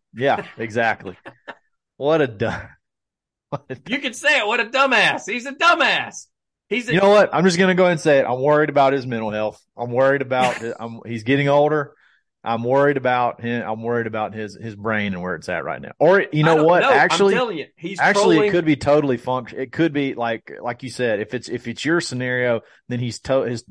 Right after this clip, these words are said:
Speaker 1: his brain is totally sharp and he's taking a, he's just taking a shot is what he's doing.
Speaker 2: Look,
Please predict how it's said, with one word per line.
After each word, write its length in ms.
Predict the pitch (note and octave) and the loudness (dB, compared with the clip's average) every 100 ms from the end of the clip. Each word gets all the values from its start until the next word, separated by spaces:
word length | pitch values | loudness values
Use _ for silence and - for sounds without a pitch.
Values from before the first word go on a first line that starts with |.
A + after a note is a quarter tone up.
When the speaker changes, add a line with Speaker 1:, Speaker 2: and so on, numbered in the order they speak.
| A#2+ - | -16 -12
Speaker 1:
his 160 | A#2 | -8
brain 240 | G#2 B2+ A#2+ | -2 0 2
is 140 | G#2+ | 0
totally 300 | C3+ C3 B2+ | 2 4 2
sharp 340 | - B2 A#2+ | 0 2 2
and 100 | A2 | -2
he's 100 | G#2+ | -8
taking 320 | - A#2 G#2 G2 | -6 -6 -6 -8
a, 160 | F#2 | -8
he's 260 | - G#2+ - | -10 -12 -12
just 260 | A2+ A2+ | -10 -6
taking 180 | A2 G2 | -4 -4
a 40 | F#2 | -4
shot 400 | - E2 - - | -4 -4 -6 -10
is 80 | F#2+ | -12
what 140 | E2+ | -10
he's 100 | - | -10
doing. 320 | - B1+ - - - - | -8 -8 -8 -12 -14 -6
Speaker 2:
Look, 320 | G#3 - | -6 -6